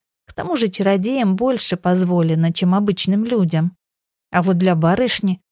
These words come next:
позорное клеймо на репутации. Но дело даже не в этом. Жонка главы-то, как оказалось, с песеглавцем каким-то всё ж таки сбежала. По крайней мере, видели её на выходе из города вместе с ним.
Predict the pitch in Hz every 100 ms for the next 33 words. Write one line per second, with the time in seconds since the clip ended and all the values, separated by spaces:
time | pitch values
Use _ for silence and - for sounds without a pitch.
0 | _ _ 185 175 185 214 220 208 220 233
1 | 208 190 202 220 240 240 190 196 - -
2 | 190 170 - _ _ _ _ _ _ _
3 | 190 196 247 233 208 208 208 226 240 190
4 | 165 156 175 - _ _ _ _ _ _
5 | _ _ - 185 277 294 185 180 202 262
6 | 320 175 170 - 185 190 208 214 196 170
7 | 165 - - _ _ _ - 202 - 196
8 | 269 302 214 190 220 220 220 185 180 175
9 | - 240 - 214 226 190 185 247 240 190
10 | 160 165 _ _ _ _ _ 175 - 220
11 | 208 202 214 320 247 185 247 214 202 196
12 | 208 226 190 190 247 202 180 180 170 180
13 | 262 277 175 170 185 262 285 269 - 208
14 | 180 170